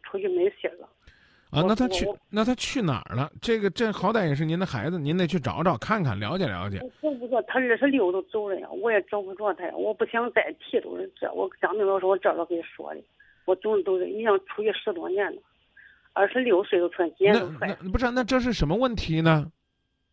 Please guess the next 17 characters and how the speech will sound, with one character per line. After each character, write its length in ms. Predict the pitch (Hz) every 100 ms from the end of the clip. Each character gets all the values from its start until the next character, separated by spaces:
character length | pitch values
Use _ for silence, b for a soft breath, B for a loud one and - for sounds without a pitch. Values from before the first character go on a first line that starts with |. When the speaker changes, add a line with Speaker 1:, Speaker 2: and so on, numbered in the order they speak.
| _ _ _ _
Speaker 1:
那 140 | 240 220
不 140 | 214
是， 160 | 220 220
我 260 | 214 240
想 220 | 254 233 226
着 120 | 202
他 180 | - 220
是 120 | -
不 80 | 202
是 80 | -
受 200 | 208 175
压 240 | 175 180
力 160 | 180 190
了， 200 | 196 165
他 80 | -
自 180 | -
己 120 | 170